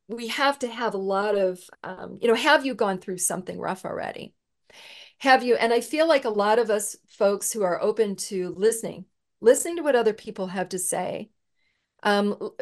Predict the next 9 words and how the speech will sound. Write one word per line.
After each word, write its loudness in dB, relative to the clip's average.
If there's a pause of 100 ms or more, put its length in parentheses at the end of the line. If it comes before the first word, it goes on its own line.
(220)
asking 4
the 0
why, 2 (160)
asking, 0 (1400)
uh, 2 (440)
what, 0 (840)
what 2
ki-, -12
how, 2